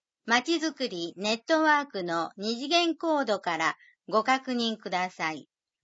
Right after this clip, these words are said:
まちづくりネットワークの二次元コードがあります。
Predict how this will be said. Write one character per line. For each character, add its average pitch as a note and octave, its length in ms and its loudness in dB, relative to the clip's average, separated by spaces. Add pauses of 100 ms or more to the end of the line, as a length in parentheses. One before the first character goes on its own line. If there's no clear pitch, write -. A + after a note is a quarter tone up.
(760)
ま A3 180 0
ち D4+ 140 -4
づ C#4 160 -8
く A#3+ 160 0
り E3 340 -4
ネ G3+ 160 -2
ッ A3 60 -4 (100)
ト D#4 160 4
ワ D4+ 160 6
ー C#4 60 0
ク G3+ 200 -10
の D#3+ 300 -4
二 G#3 220 -2
次 C#4+ 160 0
元 D#4 260 2
コ C#4+ 180 0
ー B3+ 40 0
ド E3+ 160 -2
が D3+ 160 -2
あ D3+ 60 -4
り D3+ 140 -8
ま D3+ 220 -8
す。 - 320 -20